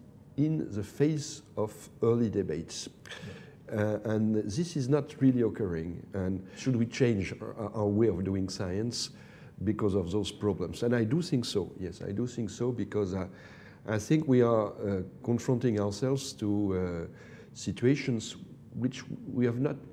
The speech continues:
been exploring, uh, so far. Uh, and many people feel, uh, hostages of,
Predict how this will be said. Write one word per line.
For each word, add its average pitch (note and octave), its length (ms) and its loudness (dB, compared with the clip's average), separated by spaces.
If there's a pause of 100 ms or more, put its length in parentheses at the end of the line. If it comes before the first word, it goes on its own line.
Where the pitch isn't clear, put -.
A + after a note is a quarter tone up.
(120)
been A2+ 160 0
exploring, F#2+ 760 -2
uh, E2 360 -6
so F2+ 200 -6
far. D#2+ 380 -8 (800)
Uh, G2 160 0
and A2+ 260 4
many E3+ 200 8
people C#3+ 320 2
feel, - 680 0
uh, F#2 240 2 (720)
hostages E2+ 760 0 (180)
of, E2+ 160 -8